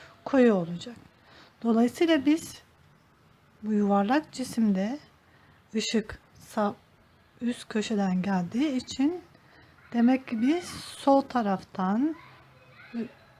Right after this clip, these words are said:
sol alt taraftan koyu değerleri koyup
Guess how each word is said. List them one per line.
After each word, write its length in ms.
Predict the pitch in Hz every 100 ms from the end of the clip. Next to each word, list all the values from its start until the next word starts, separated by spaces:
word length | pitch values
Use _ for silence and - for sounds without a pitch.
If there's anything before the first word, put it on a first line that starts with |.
| -
sol 280 | - 254 247
alt 240 | 254 262
taraftan 760 | - 208 190 175 - 214 226 320 339 - - - - _ _ _ _ -
koyu 460 | - 254 247 220 170 _ _ _ _ _ _ -
değerleri 480 | 220 214 202 202 202
koyup 320 | - 254